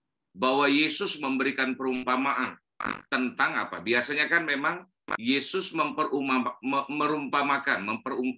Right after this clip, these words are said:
apa, memberikan perumpamaan bahwa dia adalah pokok anggur, Bapa pengusaha, dan kita adalah ranting-ranting.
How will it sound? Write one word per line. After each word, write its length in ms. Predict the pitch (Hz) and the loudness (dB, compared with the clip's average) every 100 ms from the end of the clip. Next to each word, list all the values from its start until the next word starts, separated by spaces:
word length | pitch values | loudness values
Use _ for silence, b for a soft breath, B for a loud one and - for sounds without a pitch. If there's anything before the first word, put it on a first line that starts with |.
| _ - | _ -4
apa, 320 | 123 170 - B B - | 0 -2 -4 B B -2
memberikan 480 | 135 143 156 156 147 | 0 2 4 4 2
perumpamaan 640 | 160 147 139 131 143 131 - _ _ _ _ _ _ _ _ _ _ _ _ _ _ _ | 2 4 4 4 4 2 0 _ _ _ _ _ _ _ _ _ _ _ _ _ _ _
bahwa 480 | 82 123 123 127 120 | 2 4 6 4 4
dia 320 | 113 120 135 107 | 2 2 2 2
adalah 400 | 113 110 113 127 | 0 0 -2 -2
pokok 400 | - 113 - 110 | -4 -8 -6 -2
anggur, 960 | 101 92 92 92 - _ - 131 180 220 _ _ _ _ _ | -2 -2 -6 -8 -14 _ -2 0 0 -6 _ _ _ _ _
Bapa 560 | 165 110 110 - 165 170 143 - _ - | -4 0 0 2 2 2 -2 -4 _ -2
pengusaha, 720 | 127 117 - 98 98 104 170 - - _ _ _ _ _ _ _ _ - | 0 0 -2 -2 0 0 -2 -10 -20 _ _ _ _ _ _ _ _ -4
dan 240 | 113 117 117 | 0 0 0
kita 320 | 131 156 131 | 0 2 2
adalah 320 | 123 135 131 | 2 2 2
ranting-ranting. 1040 | 123 123 120 123 117 120 110 107 110 - | 2 2 0 -2 0 0 0 -2 -8 -8